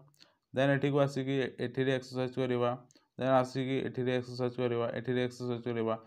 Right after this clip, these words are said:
ତ ଏସବୁ ଜାଗାରେ ଆମେ ୱେଟ୍ କରି କରି ଏକ୍ସରସାଇଜ୍ କରିବା। ତ ଏଇଟାକୁ କୋଉ ପ୍ରକାର ଟ୍ରେନିଂ ବୋଲି କୁହାଯାଇଥାଏ,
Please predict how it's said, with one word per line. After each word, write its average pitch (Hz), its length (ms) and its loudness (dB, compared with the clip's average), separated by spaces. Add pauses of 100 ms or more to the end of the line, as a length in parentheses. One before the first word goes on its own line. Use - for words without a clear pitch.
(300)
ତ - 40 -
ଏସବୁ 151 360 6
ଜାଗାରେ 160 300 6
ଆମେ 156 300 6
ୱେଟ୍ 147 400 6
କରି 143 220 6
କରି 147 180 4 (100)
ଏକ୍ସରସାଇଜ୍ 123 540 2
କରିବା। 101 320 2 (560)
ତ 156 140 6
ଏଇଟାକୁ 170 340 6 (100)
କୋଉ 170 240 6
ପ୍ରକାର 165 400 6
ଟ୍ରେନିଂ 147 460 4
ବୋଲି 147 260 6 (160)
କୁହାଯାଇଥାଏ, 117 580 2